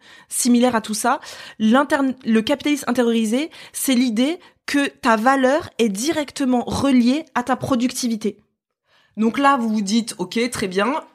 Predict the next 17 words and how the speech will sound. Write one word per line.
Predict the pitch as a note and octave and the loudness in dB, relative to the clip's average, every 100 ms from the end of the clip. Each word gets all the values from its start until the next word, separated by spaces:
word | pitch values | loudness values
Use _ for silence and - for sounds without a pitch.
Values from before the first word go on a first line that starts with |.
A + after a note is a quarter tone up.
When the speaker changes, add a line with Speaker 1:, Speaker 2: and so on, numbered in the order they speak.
| _ | _
Speaker 2:
Mais | A3 A3+ | 0 2
en | A3+ | 2
fait, | D4+ A#3+ | -2 -4
il | A#3 | -2
y | G#3+ | -2
a | G#3 | -2
sept | - F4 F4 | -2 -2 -4
comportements | - D4 C4+ - B3+ A3 G#3 - _ _ _ | -6 -4 -4 -4 -4 -4 -6 -12 _ _ _
Speaker 1:
Oui. | A3 G3 - _ _ _ _ _ _ _ | -8 -6 -8 _ _ _ _ _ _ _
Speaker 2:
qui | - D#4+ E4+ C4 A#3+ | -8 -6 -6 -4 2
montrent | B3+ C#4 G4+ - - G#3+ _ _ | 2 2 -4 -10 -12 -14 _ _
si | - - D#4 | -8 -4 0
on | C#4 C#4 | 2 2
est, | C4+ - | 0 -4
oui | A3+ E4 F#4 - | -4 -4 -4 -4
ou | C#4 | 2
non, | B3+ A#3 | 2 2